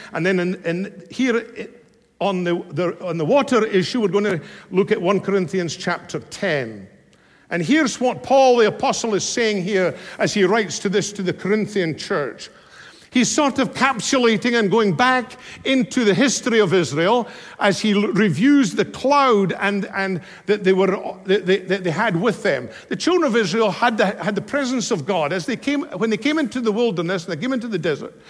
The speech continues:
the, the, the presence of God manifest himself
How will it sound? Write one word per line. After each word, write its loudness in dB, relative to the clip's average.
the, -2
the, -4
the 0
presence -2
of -2
God 2
manifest 0
himself -2